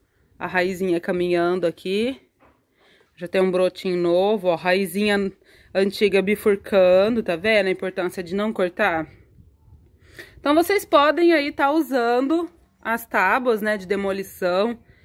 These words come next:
é, de construção pra fazer tábuas pra vocês plantarem as suas orquídeas. É só você lavar bem, ó, faz essas fendinhas aqui, se você não quiser, não precisa, mas ajuda a segurar um pouco mais de umidade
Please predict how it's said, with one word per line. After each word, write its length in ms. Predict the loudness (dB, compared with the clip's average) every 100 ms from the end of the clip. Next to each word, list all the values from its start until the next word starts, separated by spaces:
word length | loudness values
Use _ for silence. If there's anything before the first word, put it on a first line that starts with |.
| _ _
é, 380 | -2 2 2 0
de 100 | -4
construção 680 | -6 -6 -6 -14 -8 -6 -6
pra 160 | -6 -6
fazer 640 | -2 -4 -2 -2 -2 -4 _ _ _ _ -4
tábuas 380 | 0 0 0 -4
pra 100 | -4
vocês 320 | -4 -6 -6
plantarem 540 | -4 -2 2 2 0
as 80 | -4
suas 240 | -4 -2
orquídeas. 500 | -2 -2 -4 -4 -4
É 80 | -4
só 180 | -4 -4
você 240 | -4 -4
lavar 380 | 0 0 0 -2
bem, 420 | 0 2 2 0 -4 _ _ _ _ _ _
ó, 220 | -6 -6 -6
faz 360 | 0 2 2
essas 600 | 0 -2 -2 -4 -6 -18 -20 -8
fendinhas 640 | -2 -2 -2 -4 -4 -2
aqui, 260 | -4 -4 -8
se 100 | -2
você 260 | -2 -2
não 120 | -4
quiser, 260 | -4 -2 -2
não 80 | -2
precisa, 640 | -6 -8 -6 -4 -2 -4 -6 -20 -20 -4
mas 200 | 0 2
ajuda 380 | 2 2 0 -2
a 40 |
segurar 320 | -4 0 0 0
um 80 |
pouco 260 | 2 2 2
mais 240 | 0 0
de 60 | 0
umidade 580 | -4 0 0 0 -2